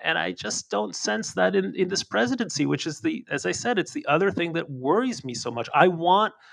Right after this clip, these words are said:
I am not like McConnell in two thousand ten saying the goal of, the goal of, you know, wh-, everything he does is for the Obama presidency to fail. The goal of everything I'm writing is I, I think America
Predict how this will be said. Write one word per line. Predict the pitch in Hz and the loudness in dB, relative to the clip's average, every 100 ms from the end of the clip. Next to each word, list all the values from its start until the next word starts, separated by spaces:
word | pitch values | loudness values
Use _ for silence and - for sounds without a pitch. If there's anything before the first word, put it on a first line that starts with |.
| - _ | -20 _
I | 151 196 | 2 4
am | 190 | 4
not | 185 202 - | 6 6 6
like | 175 170 151 | 6 4 0
McConnell | 151 - 156 165 156 160 | -4 2 2 4 4 2
in | 156 127 | -2 -6
two | - 156 | -4 0
thousand | 147 143 147 143 117 | 6 6 6 -2 0
ten | 143 135 | 2 2
saying | 123 139 127 | 0 -2 -2
the | 120 | -4
goal | 117 135 147 147 | -2 0 2 2
of, | 131 - _ 127 | 0 -6 _ -12
the | 120 | -6
goal | 127 143 143 | 0 2 4
of, | 139 - | 2 0
you | 131 | -4
know, | 123 117 - 147 143 | -2 -6 -10 -4 0
wh-, | 160 | 2
everything | 143 147 135 | 4 2 -2
he | |
does | 127 131 123 117 | 2 2 2 -2
is | - - | -12 -6
for | 131 | -2
the | 127 | 0
Obama | 117 123 131 131 | 0 4 4 4
presidency | 127 127 117 123 - 117 | 2 0 0 -8 -8 -12
to | - | -10
fail. | - 123 113 | -6 -6 -6
The | 113 | -4
goal | 170 202 | 2 4
of | 190 151 | 4 2
everything | 156 196 165 135 | 0 0 -2 -2
I'm | 120 | 0
writing | 127 131 131 127 - - _ - | 4 4 2 -4 -12 -20 _ -8
is | 120 | -2
I, | 117 120 - | -2 -2 -2
I | 131 | -4
think | 127 151 131 | -2 -2 -2
America | 123 135 135 - | 4 6 6 4